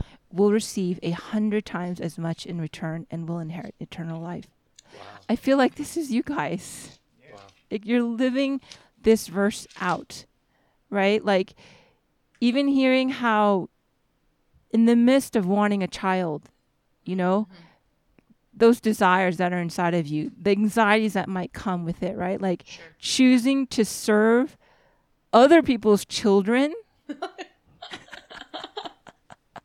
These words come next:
Speaker 1: who I'm sure, like, have, there's, uh, it can be chaos sometimes, <laughs> right?
Speaker 3: Yeah.
Speaker 1: I don't know what to do.
Speaker 3: <laughs>
Speaker 1: That, even that choice,
Speaker 3: Mm.
Speaker 1: like,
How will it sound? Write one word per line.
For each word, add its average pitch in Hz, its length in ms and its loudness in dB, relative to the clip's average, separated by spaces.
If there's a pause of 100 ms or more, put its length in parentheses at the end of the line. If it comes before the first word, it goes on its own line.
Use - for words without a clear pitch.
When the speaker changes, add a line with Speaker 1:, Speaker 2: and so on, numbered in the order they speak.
(1000)
Speaker 1:
who 294 220 6
I'm 392 240 8
sure, 262 480 4
like, 214 500 2 (160)
have, 240 320 4
there's, 285 460 6 (240)
uh, 233 120 0
it 392 220 2
can 277 140 0
be - 80 4
chaos 190 460 -2
sometimes, - 680 -6
<laughs> - 80 -18
right? - 100 -6 (840)
Speaker 3:
Yeah. 156 240 -12
Speaker 1:
I - 140 -2
don't 427 140 -4
know 240 120 2
what 214 220 -2
to 180 80 -12
do. 330 340 0 (420)
Speaker 3:
<laughs> 403 80 -6 (920)
Speaker 1:
That, 277 280 2 (100)
even 320 440 4
that 262 360 2 (460)
choice, - 800 2 (360)
Speaker 3:
Mm. - 60 -20 (280)
Speaker 1:
like, 175 200 2